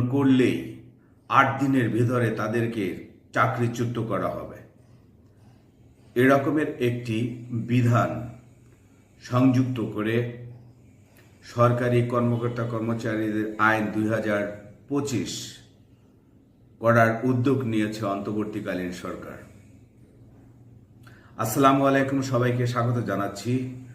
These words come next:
শুরুতেই আপনারা বুঝতে পেরেছেন যে আসলে আজকের কি নিয়ে ভিডিওটি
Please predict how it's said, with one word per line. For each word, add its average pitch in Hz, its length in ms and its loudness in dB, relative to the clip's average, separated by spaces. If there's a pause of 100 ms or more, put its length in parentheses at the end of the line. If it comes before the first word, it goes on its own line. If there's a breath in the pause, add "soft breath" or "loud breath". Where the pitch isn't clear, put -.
(340 loud breath)
শুরুতেই 139 440 4
আপনারা 123 380 0
বুঝতে 117 220 -6
পেরেছেন 117 440 -2
যে 110 120 -4
আসলে 107 320 -2
আজকের 107 380 -2 (180)
কি 147 160 2
নিয়ে 120 260 4 (240)
ভিডিওটি 107 440 2